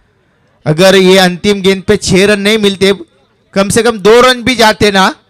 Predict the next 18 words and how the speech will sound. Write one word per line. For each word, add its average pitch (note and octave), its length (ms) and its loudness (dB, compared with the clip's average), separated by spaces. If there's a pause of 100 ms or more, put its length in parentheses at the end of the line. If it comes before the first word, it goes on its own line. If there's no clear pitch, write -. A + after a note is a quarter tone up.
(360)
तो G3+ 100 4
यहाँ G#3+ 140 2
पर A#3+ 180 0
मौका G#3+ 320 0
हो A3+ 140 4
सकता A#3 340 -2
था C4 120 -2
यहाँ A3 180 2
पर E3+ 260 -2 (380)
प्रमोद G3+ 320 0
पावसे F3+ 280 -2
के D#3 120 -8
लिए, C#3+ 200 -6 (600)
लेकिन, F#3 460 -2
अ, F#3 240 2 (400)
खराब G3 420 0 (720)
थ्रो A#3+ 220 4
हुई A3 440 2